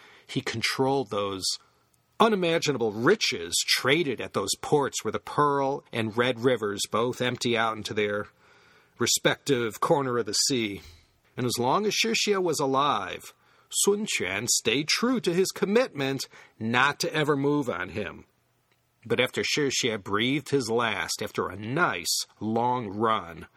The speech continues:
dying at eighty-nine years of age in two twenty-six, all bets were off, and we'll get to that. When he finally did pass, a kind of cult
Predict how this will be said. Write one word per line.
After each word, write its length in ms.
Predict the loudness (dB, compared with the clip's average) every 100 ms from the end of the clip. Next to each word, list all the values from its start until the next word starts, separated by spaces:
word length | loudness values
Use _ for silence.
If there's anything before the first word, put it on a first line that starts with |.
| _
dying 280 | 0 2 0 -4
at 80 |
eighty-nine 480 | -4 -2 -2 -2 -2
years 240 | -2 -2 -2
of 100 | 0
age 340 | 0 0 -2
in 120 | -2 -2
two 120 | -2
twenty-six, 680 | 0 0 2 0 0 0 -2 -2 -6 _ _ _ _ _ -2
all 200 | -2 0
bets 280 | 0 0
were 220 | -2 -2 -2
off, 400 | -4 -10 -14 -18 _
and 140 | -10 -8
we'll 100 | -6
get 200 | -6 -6
to 100 | -4
that. 340 | -4 -4 -10 _ _
When 140 | 2 2
he 120 | 2
finally 480 | 2 2 0 -2 -2
did 400 | 2 2 0 -4
pass, 400 | -2 -2 -4 -4 -4
a 60 |
kind 400 | -4 -4 -2 -2
of 160 | -4 -6
cult 560 | 0 0 0 -2 -6